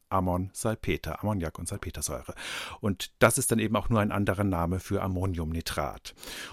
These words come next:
Und wie sieht das aus? Das ist ein weißer Feststoff, der Feuchtigkeit aus der Luft anzieht und dann mit der Zeit gerne so ein bisschen krümelig wird, zerfließt, zusammenbackt. Man kann ihn in die Hand nehmen, aber ich würde das nicht unbedingt empfehlen, besonders nicht, wenn man zu feuchte Hände hat.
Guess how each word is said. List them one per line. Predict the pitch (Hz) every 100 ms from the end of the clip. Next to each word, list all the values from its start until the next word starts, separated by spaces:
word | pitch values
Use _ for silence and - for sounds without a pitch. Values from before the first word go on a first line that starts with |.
| -
Und | 104
wie | 123
sieht | -
das | 113 -
aus? | 110 180 -
Das | 139
ist | 135
ein | 113
weißer | 104 - 98
Feststoff, | - - - - - 202 - -
der | - 120 104 98
Feuchtigkeit | - - 131 - 175 - 151 -
aus | - -
der | 107
Luft | 104 160 -
anzieht | 160 165 180 180 -
und | 117
dann | 113 120
mit | 113
der | 107
Zeit | - 113 117 - -
gerne | 107 120
so | 117
ein | 107
bisschen | 120 - - 110 101
krümelig | - - 135 165 156 151 -
wird, | 143 143 143 -
zerfließt, | - 101 - 143 151 - -
zusammenbackt. | - 98 120 147 147 - 151 - - - - - - -
Man | 123 110
kann | - 143 185
ihn | 180
in | 170 151
die | 135
Hand | 135 - 151
nehmen, | 147 147 139 117
aber | 117
ich | 110
würde | 143 127
das | -
nicht | -
unbedingt | 135 117 120
empfehlen, | 113 - 135 139 131
besonders | 120 127 127 -
nicht, | 131 127
wenn | 120
man | 117
zu | - -
feuchte | 131 123 117 - 117
Hände | 113 175 139 90
hat. | 120 -